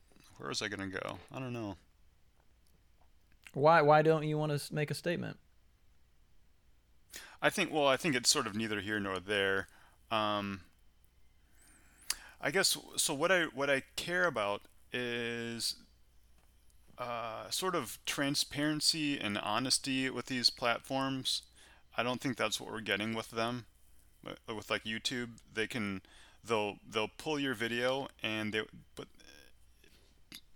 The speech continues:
Speaker 1: you know, claiming that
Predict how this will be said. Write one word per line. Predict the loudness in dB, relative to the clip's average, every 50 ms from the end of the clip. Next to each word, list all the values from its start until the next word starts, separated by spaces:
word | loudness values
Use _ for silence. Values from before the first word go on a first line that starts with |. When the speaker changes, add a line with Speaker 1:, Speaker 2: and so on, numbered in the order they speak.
| -20 -20 -20 -20 -20 -20 -14 -8
Speaker 1:
you | -4 -2
know, | -2 -2 -2 -4 -6 -10 -18 -18 -18 -20 -20 -20 -20 _ -20 -20 -20 -20 -20 -20 -20 -20 -20 -20 -20 -20 _ _ -20 -20 -20 -20 -20 -20 -20 -20 -20 -20 -18 -12
claiming | -4 0 2 4 4 6 4 4 4 2 0 2
that | 2 4 4 4